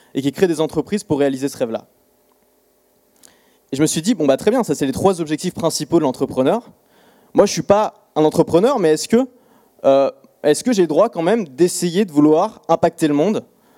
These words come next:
de faire de l'argent et d'accomplir mon rêve, sans avoir créé une boîte officielle, sans avoir créé une vraie boîte avec des salariés,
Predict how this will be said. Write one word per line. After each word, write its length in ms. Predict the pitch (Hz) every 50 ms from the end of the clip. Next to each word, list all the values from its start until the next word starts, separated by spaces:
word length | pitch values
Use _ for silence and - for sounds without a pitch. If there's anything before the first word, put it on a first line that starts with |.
| _ _ -
de 80 | 135
faire 220 | 147 - 185 170 160
de 80 | 151
l'argent 320 | 156 147 147 131 156 202 196
et 20 |
d'accomplir 380 | 156 147 143 151 135 - 156 139
mon 100 | 135 127
rêve, 220 | 120 113 95 - _ _
sans 360 | - - - - - 214 220
avoir 420 | 220 - 147 131 139 151 170 190 -
créé 240 | - - - 156 170
une 100 | 165 131
boîte 380 | 123 139 151 180 - - - _ _ _ -
officielle, 460 | 156 156 - - 143 - - 123 107
sans 140 | - - 175
avoir 160 | 170 165 160
créé 140 | - 170 165
une 80 | 151
vraie 220 | 127 120 123 151 139
boîte 260 | 131 139 156 175 -
avec 160 | 139 131 123
des 100 | 123 127
salariés, 640 | 120 - - 131 127 120 123 123 123 131 143 156 160